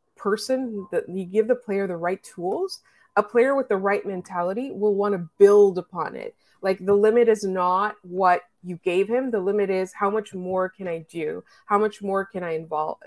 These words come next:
evolve? Uh, and so for me, I think that that is the biggest thing about, uh, Michael Pezzetta. Like, I think, I think he's still willing to get better. Uh, it's not just for him, "I made the N H L.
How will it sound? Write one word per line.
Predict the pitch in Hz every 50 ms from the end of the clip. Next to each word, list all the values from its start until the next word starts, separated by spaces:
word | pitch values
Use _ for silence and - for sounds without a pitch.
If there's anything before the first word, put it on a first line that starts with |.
| - - -
evolve? | 202 170 165 180 165 151 - - - - _ _ _ _ _ _
Uh, | - 175 180 180 175 - -
and | 196 202 202
so | - 240 233
for | 233 - 247 240 220
me, | 233 262 277 247
I | 214
think | 202 - 214 208 208 - -
that | 196 190 180 - -
that | - 196 214
is | 254 240 214
the | 214
biggest | 185 175 175 165 185 196 - -
thing | 247 240 254 262 269 262 _ _ -
about, | 233 233 233 240 240 247 247 - _ _ -
uh, | 214 220 214 214 208 208
Michael | 220 220 226 - 247 240
Pezzetta. | 240 233 214 - 233 226 233 233 214
Like, | 190 180 175 _ _ _ _ - - - _ - -
I | 190
think, | 185 - 226 214 214 208 - - _ _ _ _ _ _ _ _ _ _ _ _ _ _ _ _ _ _ _ _ _ _ _ _ _ _ _ _ -
I | - 202 220
think | 214 - - 262 277 262 -
he's | - 233 214 - -
still | - 254 247 240 220 202
willing | 202 214 220 220 226 226 233 233 226
to | - 208
get | 175 - 175 165 165 - _
better. | - 170 170 185 233 330 403 427 415 - _ _ _ _ _ _ _ _ _
Uh, | - 185 185 180 175 170 - -
it's | 202 202 202 -
not | 190 190 202 202 202 196 -
just | 233 214 - -
for | 220 202
him, | 196 196 185 185 180 175 180 190 - _ _ _ _ _ _ _ _ _ _ -
"I | - 190 190 190
made | 180 185 185 175 180 180
the | 190 180
N | 175 170
H | 175 170 170 - 196
L. | 160 147 143 - 190